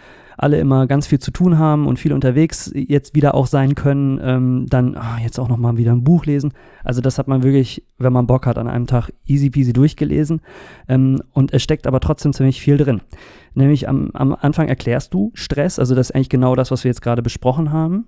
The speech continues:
dass man einfach Stress auch besser versteht, was steckt dahinter, wie sind die Zusammenhänge. Und dann kommt eigentlich schon direkt die Easy Relax Technik, die du entwickelt hast und die ihr auch, ähm,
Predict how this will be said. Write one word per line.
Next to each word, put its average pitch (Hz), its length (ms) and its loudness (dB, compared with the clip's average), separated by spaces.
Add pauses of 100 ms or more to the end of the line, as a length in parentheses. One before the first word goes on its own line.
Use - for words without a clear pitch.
(120)
dass 127 200 -2
man 143 100 -2
einfach 123 320 -4 (220)
Stress - 480 -4
auch - 160 -2
besser 123 360 -2 (120)
versteht, - 640 -4
was 131 160 -2
steckt - 240 -8
dahinter, 143 460 0
wie 127 340 -2 (260)
sind 135 260 0
die 131 60 -4
Zusammenhänge. 165 760 -2 (720)
Und 135 140 2
dann 151 160 2
kommt 196 200 2
eigentlich 165 280 0
schon 160 140 2
direkt 147 360 -2
die 156 140 -4
Easy 151 260 4
Relax 127 420 2
Technik, - 440 -8 (220)
die 123 80 2
du 113 260 0
entwickelt 117 460 0
hast 107 220 -8
und 139 280 2
die 165 300 0
ihr 202 260 0
auch, 170 320 0 (140)
ähm, 156 720 2